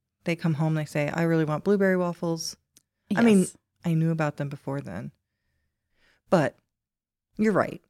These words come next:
Speaker 1: It is what you grow up with. You just get used to, you know what you know, and you
Speaker 2: Yeah.
Speaker 1: don't know what you don't know.
Speaker 2: And I don't, like, go to the store and look for new stuff. That's
Speaker 1: Yeah.
Speaker 2: just not something
Speaker 1: Oh, no.
Speaker 2: I do.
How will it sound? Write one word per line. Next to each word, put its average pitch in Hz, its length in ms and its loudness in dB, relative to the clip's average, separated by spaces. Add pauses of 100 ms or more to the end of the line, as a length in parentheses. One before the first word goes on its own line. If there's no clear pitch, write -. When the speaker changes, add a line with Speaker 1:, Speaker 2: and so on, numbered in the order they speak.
Speaker 1:
It 202 140 2
is 175 160 2
what - 100 -4
you 147 80 -8
grow 143 220 -4
up 147 120 -12
with. - 220 -12 (400)
You 175 120 -4
just 160 180 -4
get - 100 -4
used - 260 -8
to, 147 200 -8 (400)
you 190 160 2
know 196 140 6
what 190 100 0
you 185 100 -2
know, 175 240 0 (200)
and 180 140 2
you - 100 6
Speaker 2:
Yeah. 185 80 8
Speaker 1:
don't 180 100 4
know 185 80 4
what 180 100 0
you 185 60 0
don't 190 200 -4
know. 147 200 -6 (320)
Speaker 2:
And 302 120 2
I 330 140 2
don't, 554 340 -2
like, 240 280 2 (320)
go 226 120 4
to 240 80 2
the 202 140 2
store 208 360 2
and 170 260 0
look - 320 2
for 190 120 6
new 175 220 0
stuff. - 500 -4
That's 220 280 4
Speaker 1:
Yeah. 294 60 4
Speaker 2:
just - 160 -4
not 190 200 0
something 175 720 -4
Speaker 1:
Oh, 220 400 0
no. 156 120 -14
Speaker 2:
I 175 160 2
do. 156 600 -2